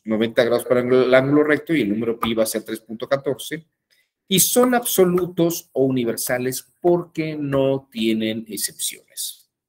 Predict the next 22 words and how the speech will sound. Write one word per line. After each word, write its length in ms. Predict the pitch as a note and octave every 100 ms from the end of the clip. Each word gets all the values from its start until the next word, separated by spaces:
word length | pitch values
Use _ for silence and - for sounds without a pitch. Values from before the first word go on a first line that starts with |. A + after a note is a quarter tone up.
| _ _ _ _ _ _ - - - - - _ _
En 80 | -
cambio, 340 | G#3+ A3 F3 B2+
la 160 | D3
noción 460 | G3 B2+ - - - - _ _ _ _ _
tiene 200 | - D3+
una 200 | D3+ D3+
peculiaridad. 720 | C#3 B2+ A#2+ B2 C3+ G3 G#3 -
La 140 | G2+
noción, 680 | G2+ - - C#3+ C#3 C#3+ C#3 - _ _
eh, 300 | A#2 A2+ -
es 240 | C#3 -
un 100 | E3
término 840 | D#3 F#3 E3+ D3 B2+ A#2+ B2 D3 D3
que 640 | B2 A2+ A#2+ B2+ B2 - -
tiene 200 | C3+ C3
mucho 320 | B2+ C3 B2+
que 100 | A#2
ver 180 | A2+ A2+
con 120 | A#2
una 180 | A2+ G#2
subjetividad, 1080 | - G2+ - - A2 A#2 D3 D3+ D3 - - _ _ _
eh, 720 | - A2+ A2 G#2+ G#2 G#2 -